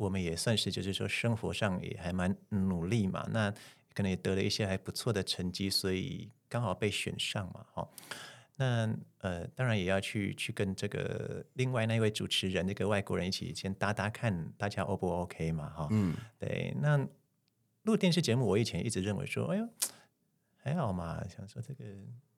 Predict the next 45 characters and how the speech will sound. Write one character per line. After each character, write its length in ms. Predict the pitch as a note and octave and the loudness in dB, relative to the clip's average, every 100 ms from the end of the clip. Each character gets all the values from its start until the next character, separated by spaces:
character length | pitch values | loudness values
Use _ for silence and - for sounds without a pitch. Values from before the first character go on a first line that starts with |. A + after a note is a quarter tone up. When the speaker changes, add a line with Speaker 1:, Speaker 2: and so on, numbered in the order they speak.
| _ _ _ - | _ _ _ -6
Speaker 1:
讲 180 | - F2 | -6 -4
话 220 | A#2 A2+ | -4 -2
是 160 | - | 0
我 100 | B2 | 0
的 80 | F#2 - | -2 -4
专 320 | - A2+ B2 | 2 4 4
长 260 | - - | 2 -4
啊。 160 | D2 - - F#2+ | -8 -4 0 2
Speaker 2:
OK。 240 | G2 F2 | 2 6
Speaker 1:
<laughs> 0 | |
对 80 | - C3 B2 - - | 12 12 12 12 12
不 60 | |
对？ 140 | C3 A#2+ | 12 12
Speaker 2:
然 220 | A2 A2 | 12 12
后 140 | C3 | 12
嘞？ 240 | A2+ G#2+ A#2 - | 12 10 6 4
Speaker 1:
我 80 | |
什 180 | A2 - | 4 6
么 140 | F#2+ G2 | 6 6
都 100 | A#2+ | 6
不 160 | F#2+ | 6
会， 140 | F#2+ F2+ | 6 6
就 100 | F2 | 4
是 140 | - | 2
会 140 | E2+ E2 | 2 2
讲 160 | - | 0
话， 260 | D2+ G2 D#2 | -2 0 0
这 100 | F2+ | 4
样 100 | F#2+ A2 | 8 10
子。 40 | G#2 | 10
Speaker 2:
嗯， 140 | G#2 | 8
哼， 20 | |
哼。 320 | G#2 G#2 C#3 - | 8 8 4 2
Speaker 1:
哎， 200 | F2 D#2+ - | -2 -2 -4
去 220 | - - B2 | -4 4 4
了 80 | |
之 180 | F2+ G#2 | 4 4
后， 80 | F#2+ | 2
哇， 440 | G2 G2 D#2+ D#2 F2+ | 2 2 0 -2 -4
就 120 | F#2 E2+ - - - _ _ | -4 -4 -8 -16 -20 _ _
糟 240 | - F2+ F2 | -2 -2 0
糕 280 | - D#2+ D#2 | -2 0 0
了 140 | E2 | -2
哈， 240 | D#2+ E2 D#2+ | -4 -4 -2
就 60 | G#2+ | 0